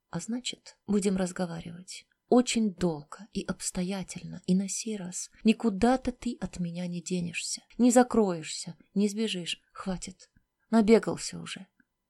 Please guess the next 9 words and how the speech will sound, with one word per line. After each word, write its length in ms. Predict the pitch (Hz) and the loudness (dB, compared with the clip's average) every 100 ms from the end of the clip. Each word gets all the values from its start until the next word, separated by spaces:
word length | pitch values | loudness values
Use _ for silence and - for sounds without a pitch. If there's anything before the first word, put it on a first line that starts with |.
| _ | _
Я 100 | 185 | -4
потянулась 520 | 220 226 247 233 208 | -2 0 2 2 0
к 80 | - | -8
Йонту, 420 | 196 262 240 - | -4 -2 -2 -6
чтобы 360 | - - 185 208 | -8 -4 -4 0
проверить, 560 | 214 226 220 175 165 | 2 4 2 0 0
нет 220 | 190 202 185 | -2 -2 -2
ли 120 | 190 | -2
жара, 440 | 190 262 233 180 | 2 2 4 0